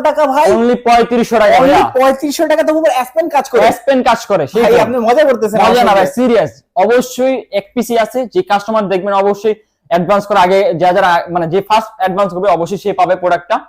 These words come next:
Speaker 1: ওকে। দেখছেন
Speaker 2: Only
Speaker 1: বিয়াস, সুপার
Speaker 2: পঁয়ত্রিশশো টাকা ভাইয়া।
Speaker 1: Only পঁয়ত্রিশশো টাকা বাজেটে
Speaker 2: Only
Speaker 1: সুপার
Speaker 2: device।
Speaker 1: অ্যামোলেড ডিসপ্লে আছে,
Speaker 2: সুপার
Speaker 1: S Pen
Speaker 2: অ্যামোলেড
Speaker 1: আছে।
Speaker 2: ডিসপ্লে, S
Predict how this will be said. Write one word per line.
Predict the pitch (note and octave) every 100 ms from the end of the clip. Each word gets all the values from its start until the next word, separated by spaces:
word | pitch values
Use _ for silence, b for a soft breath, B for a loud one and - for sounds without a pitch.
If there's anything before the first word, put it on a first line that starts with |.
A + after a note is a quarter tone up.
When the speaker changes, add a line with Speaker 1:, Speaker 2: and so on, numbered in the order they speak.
| _
Speaker 1:
ওকে। | D#3 C#3 E3+ A3 _ _ _ E3 D3+
দেখছেন | E3 E3 G3+
Speaker 2:
Only | G3
Speaker 1:
বিয়াস, | F3+ A3+ -
সুপার | - A3+
Speaker 2:
পঁয়ত্রিশশো | G#3+ B3 G3 A3
টাকা | F#3 C#3+
ভাইয়া। | C#3+ B2+ - _ -
Speaker 1:
Only | G3+ A#3+ B3+ -
পঁয়ত্রিশশো | F#3 F#3+ F#3+ A#3+ - B3+
টাকা | B3+ B3
বাজেটে | G#3+ A#3
Speaker 2:
Only | G3+
Speaker 1:
সুপার | A3 A3
Speaker 2:
device। | F#3+
Speaker 1:
অ্যামোলেড | A3 G#3+ G#3+
ডিসপ্লে | F#3+ G3 G#3 G3+
আছে, | G3+
Speaker 2:
সুপার | A3+
Speaker 1:
S |
Pen | G#3
Speaker 2:
অ্যামোলেড | G3 F3+ G#3
Speaker 1:
আছে। | F#3 -
Speaker 2:
ডিসপ্লে, | A#2+ -
S | F3